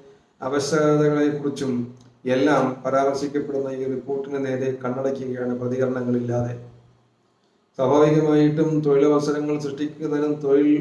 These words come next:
മേഖലയിൽ അവർക്കുള്ള സുരക്ഷിതത്വം ഉറപ്പുവരുത്തുന്നതിന് വേണ്ടിയുള്ള പ്രവർത്തനങ്ങൾ നടത്തേണ്ട ട്രേഡ് യൂണിയനുകൾ ഹേമ കമ്മീഷൻ റിപ്പോർട്ടിൻ്റെ ഭാഗമായി പുറത്തു വന്നിട്ടുള്ള ജൂനിയർ ആർട്ടിസ്റ്റുകൾക്കടക്കം ഉള്ള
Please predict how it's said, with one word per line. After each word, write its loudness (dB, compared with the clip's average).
മേഖലയിൽ 0
അവർക്കുള്ള -2
സുരക്ഷിതത്വം -4
ഉറപ്പുവരുത്തുന്നതിന് -2
വേണ്ടിയുള്ള -2
പ്രവർത്തനങ്ങൾ 2
നടത്തേണ്ട 0
ട്രേഡ് 2
യൂണിയനുകൾ 2
ഹേമ 4
കമ്മീഷൻ 0
റിപ്പോർട്ടിൻ്റെ 0
ഭാഗമായി 0
പുറത്തു -4
വന്നിട്ടുള്ള -6
ജൂനിയർ 2
ആർട്ടിസ്റ്റുകൾക്കടക്കം 0
ഉള്ള -4